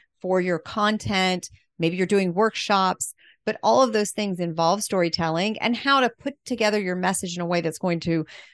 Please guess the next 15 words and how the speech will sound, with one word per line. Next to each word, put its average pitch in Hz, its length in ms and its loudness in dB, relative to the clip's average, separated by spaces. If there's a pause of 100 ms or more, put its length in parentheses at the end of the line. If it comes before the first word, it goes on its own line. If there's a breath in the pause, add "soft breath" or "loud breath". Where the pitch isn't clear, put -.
(160 loud breath)
resonate 247 380 4
your 220 220 0
au-, 185 180 2
with 190 160 0
your 190 140 0
audience 226 540 2 (100)
and 175 180 -2
spur 214 340 2
them 190 220 2
to - 180 -8
take 170 320 -4
action. - 540 -6 (460 loud breath)
So 214 240 4
we 196 360 2
work 233 340 2